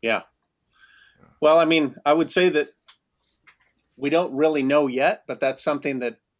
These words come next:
Speaker 1: my lab is interested in, and I'm collaborating with people at U C Davis, and we're, you know, we're interested in that as well. And like I say, we have the, the luxury of having these,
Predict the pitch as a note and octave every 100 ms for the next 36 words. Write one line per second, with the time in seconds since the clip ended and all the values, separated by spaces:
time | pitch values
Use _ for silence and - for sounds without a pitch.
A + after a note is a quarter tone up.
0 | _ _ _ A#2+ A#2+ C3 C3+ C3+ C3+ B2
1 | C3 C3 C#3 C3+ - B2+ C3+ C3+ C3+ B2+
2 | A2+ A2 - A2 G#2+ - B2 B2 B2 B2+
3 | B2 A#2 A2+ - - A2+ A#2+ A2 B2 B2
4 | A#2 G#2+ B2 C3 C3 - G#2 G#2 G#2+ _
5 | _ _ _ _ - A2 _ _ A#2 G#2+
6 | A2 - A#2+ B2 B2+ C3 B2 B2 A#2 A#2
7 | A#2 A2+ A#2 A#2 A#2 A#2 A2+ B2 C3+ B2
8 | A#2+ - _ A#2 A#2 B2 A2 C3 B2 B2
9 | C3 C3+ B2 B2 A#2 - _ _ _ _
10 | _ _ _ _ _ B2+ B2+ C#3 D3+ -
11 | C#3+ C3+ A#2+ B2+ C3+ C#3+ C3+ B2 A#2+ B2+
12 | B2 A#2 -